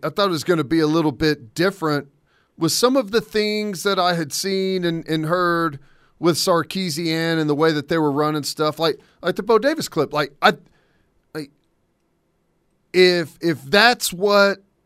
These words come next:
you have going on there, you gotta have people that are calling it out.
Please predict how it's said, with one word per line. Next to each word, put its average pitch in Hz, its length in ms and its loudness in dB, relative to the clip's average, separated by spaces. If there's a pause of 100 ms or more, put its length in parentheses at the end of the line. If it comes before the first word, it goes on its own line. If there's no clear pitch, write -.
(260)
you 180 220 0
have 170 540 0 (100)
going 175 320 2
on 185 300 0
there, 190 420 -2 (560)
you 233 200 0
gotta 226 360 2
have 147 260 -4
people 143 320 2
that 127 160 0
are 110 60 -8
calling 127 400 -2
it 110 120 -6
out. 101 260 -6